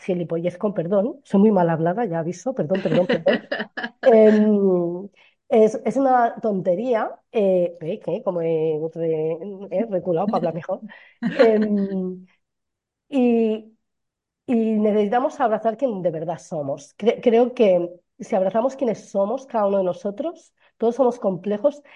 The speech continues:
Speaker 1: y yo creo que en el fondo de cada uno de nosotros hay, en mayor o menor medida, un multiapasionado.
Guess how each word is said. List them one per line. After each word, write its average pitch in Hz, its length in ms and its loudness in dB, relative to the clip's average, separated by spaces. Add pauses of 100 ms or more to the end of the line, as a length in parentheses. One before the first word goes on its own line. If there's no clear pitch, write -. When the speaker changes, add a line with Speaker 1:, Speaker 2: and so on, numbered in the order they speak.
(160)
Speaker 1:
y 208 100 -2
yo 233 80 4
creo 277 140 2
que 202 260 -2
en 196 160 -2
el 185 140 0 (140)
fondo 311 340 -2
de 202 200 -8
cada 190 320 -2
uno 185 160 -2
de 180 60 0
nosotros 220 440 -8
hay, 269 340 -8 (520)
en 233 140 2
mayor 240 320 2
o 330 40 0
menor 240 220 0
medida, 202 460 -2
un 208 120 -8
multiapasionado. 156 1000 -10